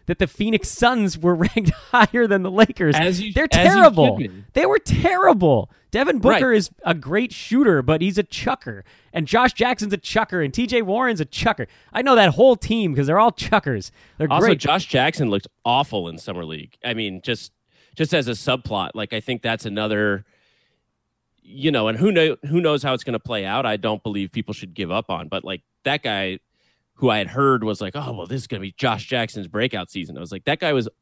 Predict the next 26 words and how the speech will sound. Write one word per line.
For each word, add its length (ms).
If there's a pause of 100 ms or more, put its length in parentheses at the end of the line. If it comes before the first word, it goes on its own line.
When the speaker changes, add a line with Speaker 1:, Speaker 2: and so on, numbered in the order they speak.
(140)
Speaker 2:
unplayable 1000
in 160
Summer 340
League 260
this 240
year," 280
which 200
is 120
Speaker 1:
Yikes. 40
Speaker 2:
not 200
a 60
good, 420 (600)
a 80
good 260
sign. 400
And 140
I 80
think, 260
like, 260 (1160)
you 120
know, 140
back 320
to 100
Devin 280
Booker, 360
who's 200